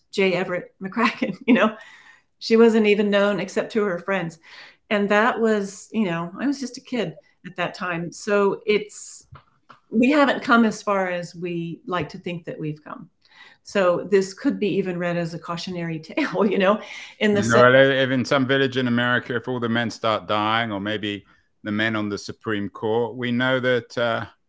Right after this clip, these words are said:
Speaker 1: Well,
Speaker 2: the ghost, at least, of, what's her name? Auntie, uh,
Speaker 1: Auntie Susie.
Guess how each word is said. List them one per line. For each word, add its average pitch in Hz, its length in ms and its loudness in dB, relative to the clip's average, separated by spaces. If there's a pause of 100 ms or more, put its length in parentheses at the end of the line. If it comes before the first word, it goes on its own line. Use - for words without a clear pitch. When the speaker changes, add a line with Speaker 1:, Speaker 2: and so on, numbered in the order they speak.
(800)
Speaker 1:
Well, 233 260 2
Speaker 2:
the 233 60 2
ghost, 165 340 4
at 113 100 -4
least, 123 460 -6
of, 110 160 -2
what's 131 200 -2
her 143 80 -6
name? 139 280 -2
Auntie, 135 680 -2
uh, 120 220 -2 (520)
Speaker 1:
Auntie 202 220 -2
Susie. 220 520 0